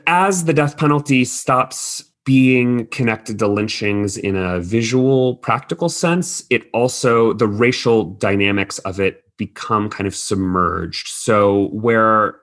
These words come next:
in the fifties, sixties, seventies, you were seeing very bald statements by prosecutors about defendants being black and very bald efforts to get black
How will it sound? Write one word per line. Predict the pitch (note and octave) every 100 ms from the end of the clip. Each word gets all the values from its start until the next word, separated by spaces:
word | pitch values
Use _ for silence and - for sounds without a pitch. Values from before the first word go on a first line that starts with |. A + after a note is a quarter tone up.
| -
in | A2+
the | G#2+ G#2
fifties, | - - C#3 - A#2+ -
sixties, | B2+ - A2 A2
seventies, | C3 B2 B2 A#2+ A#2 G#2 - - _ _ _
you | A2 A2 A2+ G#2+ G2 E2+
were | G2+ G#2
seeing | G#2 - A2 G2+ G#2
very | G2+ G2+ A#2+ A#2+ A#2 A2+ G#2+ -
bald | A2 G#2+ A2 G#2+ A2 -
statements | - A#2 A2 A2
by | -
prosecutors | F#2+ G#2+ G2+ G2 - G#2 G2 F#2+ F#2
about | - F2 F2+ F2+ F2+ -
defendants | A2+ G#2+ G2 F#2+ F#2+ -
being | G2 F#2
black | F2+ F#2+ F#2 - - _
and | A2 G#2 F#2+ G2 - - - A2
very | A2+ G#2+ G#2
bald | G#2+ G#2 G2
efforts | G2 - F#2+ - -
to | G2 F#2
get | G2 F#2+ - -
black | F#2+ F#2+